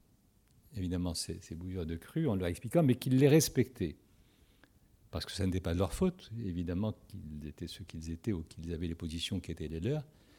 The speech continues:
Mais il se faisait fort de dire, « Moi, ma conviction la plus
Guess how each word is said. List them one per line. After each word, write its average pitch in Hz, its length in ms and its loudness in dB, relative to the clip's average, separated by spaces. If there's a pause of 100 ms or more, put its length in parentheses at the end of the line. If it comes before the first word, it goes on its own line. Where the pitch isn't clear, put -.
(220)
Mais 127 100 8
il 170 60 10
se - 180 6
faisait 123 260 10
fort 175 480 8
de 117 160 8
dire, « 135 200 8
Moi, 131 140 10
ma 117 140 6
conviction 117 680 4 (1800)
la 90 160 0
plus 85 580 2